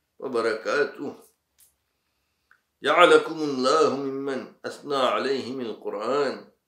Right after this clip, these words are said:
بأنهم الذين يذكرون الله قياما وقعودا وعلى جنوبهم ويتفكرون في خلق السماوات والأرض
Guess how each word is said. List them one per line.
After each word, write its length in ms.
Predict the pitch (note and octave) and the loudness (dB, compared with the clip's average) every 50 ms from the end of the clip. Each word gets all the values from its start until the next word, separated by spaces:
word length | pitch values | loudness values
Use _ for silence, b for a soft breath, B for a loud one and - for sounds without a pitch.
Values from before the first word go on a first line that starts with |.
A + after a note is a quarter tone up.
| _ _ _ _ _ _ _ _ _ _ | _ _ _ _ _ _ _ _ _ _
بأنهم 920 | - - C#3+ E3+ F3+ F#3 F3+ F#3 F3 E3+ E3+ G#3 A3 A3+ A#3 A#3 G#3+ - - - _ _ _ _ _ _ _ - - _ - | -10 0 2 2 4 4 6 6 6 8 8 8 6 6 4 0 0 -4 -8 -16 _ _ _ _ _ _ _ -20 -20 _ -12
الذين 600 | C#3+ C#3+ C3+ B2 B2 A#2 A#2 B2 C#3+ D3+ C3+ B2 | -10 -8 -4 -4 -4 -4 -4 -6 -6 -6 -4 -4
يذكرون 880 | A#2 A2+ A2+ A#2 A#2 A2+ - - - A2 G#2+ G#2+ A2+ C3+ D3+ C#3+ B2+ A#2+ | -4 -2 -2 -2 -2 -4 -6 -12 -14 -14 -12 -10 -8 -8 -8 -6 -6 -6
الله 560 | A#2 A2+ G#2+ G#2 G#2 A2 A#2 A#2+ G#2+ G#2 G#2 | -8 -8 -6 -6 -4 -4 -4 -4 -4 -6 -8
قياما 1000 | G2 - - G#2 G2+ A2 C3 C#3+ C3+ B2 A2+ G#2+ A2 A#2+ C3 B2+ A#2 A2 G#2+ G2+ | -10 -10 -10 -6 -2 0 2 2 2 2 0 -2 -4 -6 -8 -8 -10 -10 -10 -12
وقعودا 840 | - - - - A2 C#3 D3+ C#3+ B2 A2 G#2+ B2 C#3 C#3+ B2+ A#2 A2+ | -12 -12 -18 -10 -6 -4 -4 -2 -4 -4 -4 -4 -4 -4 -4 -6 -8
وعلى 560 | A2 G#2 G#2 A#2 A#2 B2 C3 A#2+ G2+ - - | -8 -6 -6 -4 -2 -2 -2 -2 -2 -4 -8
جنوبهم 680 | F2 F#2 G2 G#2+ A#2+ A#2+ B2 E3 F3+ C#3 B2 C3+ - - _ _ _ _ _ _ b b b b b b b b b b b b b b _ | -14 -14 -12 -12 -12 -10 -8 -10 -10 -10 -12 -16 -18 -20 _ _ _ _ _ _ b b b b b b b b b b b b b b _
ويتفكرون 1120 | - C3 C3+ C#3 C#3 - C#3+ - - A#2 A2 - - - C3 B2+ C3+ E3+ G3+ G3+ G3 G3 F3+ | -6 -4 -4 -2 -2 -4 -6 -6 -6 -8 -8 -8 -8 -2 0 0 2 2 2 2 2 2 0
في 220 | - - G3 F#3+ | 0 0 -2 -4
خلق 360 | E3 - B2 C3 D3 D3 - - | -2 0 0 -2 -2 -2 -4 -8
السماوات 960 | A#3+ - - - F#3+ F#3+ G3+ G#3+ G#3+ G#3 G3 D#3+ D3 D#3+ F3+ F3 F3+ F3+ - | -8 -6 -6 0 0 2 4 6 6 6 8 8 6 6 4 4 2 0 -4
والأرض 640 | G3+ G#3 A3+ A#3 G#3+ - - A#2 B2+ C3 C#3 - - | -6 -2 0 0 0 -2 -4 -6 -6 -6 -6 -12 -18